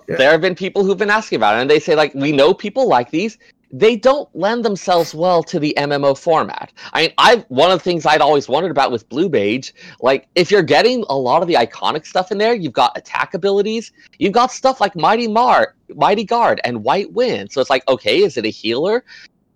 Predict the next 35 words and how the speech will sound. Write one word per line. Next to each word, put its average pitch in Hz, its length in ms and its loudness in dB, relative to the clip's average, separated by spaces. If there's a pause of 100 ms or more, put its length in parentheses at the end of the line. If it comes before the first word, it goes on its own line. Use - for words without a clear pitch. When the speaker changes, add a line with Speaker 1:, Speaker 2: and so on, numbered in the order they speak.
(120)
Speaker 2:
The, 127 160 0
do 120 120 -2
you 117 100 0
leave 113 240 -2
these 127 240 -4
things 110 380 -4
out? 151 280 2
Do 160 80 -4
you 147 60 0
give 139 200 2
it 139 120 2
these 131 160 -4
spells, 123 520 2 (240)
but 113 280 2
they're 120 160 2
not 117 200 0
very 104 200 0
powerful? 180 760 0 (240)
I 131 80 2
mean, 143 100 0
like, 139 220 0 (300)
White 151 380 2
Wind 156 320 2
was 123 200 0
a 110 120 -2 (100)
party 202 460 0
saver 104 440 -4
in 95 180 -12
so 208 420 -6
many 214 260 -2
Speaker 1:
Yeah. 165 100 0
Speaker 2:
games. 214 320 -6 (640)
So 185 240 4
you, 175 160 4
uh, 151 120 4